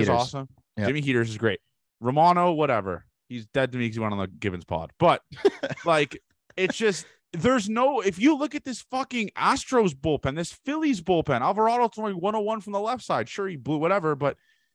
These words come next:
Speaker 1: there is no guy that comes out of this Jays bullpen where the fans are like, "Holy shit, this dude throws fuzz."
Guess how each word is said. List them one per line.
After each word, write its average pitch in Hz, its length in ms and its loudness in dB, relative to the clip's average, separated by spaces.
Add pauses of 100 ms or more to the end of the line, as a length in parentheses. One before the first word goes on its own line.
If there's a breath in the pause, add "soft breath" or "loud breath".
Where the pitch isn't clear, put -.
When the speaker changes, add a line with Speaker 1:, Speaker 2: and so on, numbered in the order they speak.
(220)
Speaker 1:
there 277 240 0
is 208 140 -2
no 240 400 -2
guy 170 560 -2
that 127 160 -4
comes 165 200 -6
out 175 160 2
of 208 60 -2
this 180 160 -2
Jays 160 320 -4
bullpen 123 640 -2 (680)
where 151 440 2 (260)
the 127 100 -6
fans 170 440 -2
are 156 60 -2
like, 120 220 -2
"Holy 156 580 2
shit, - 380 -2
this 104 180 -2
dude 101 240 -6
throws 92 260 -2
fuzz." - 480 -4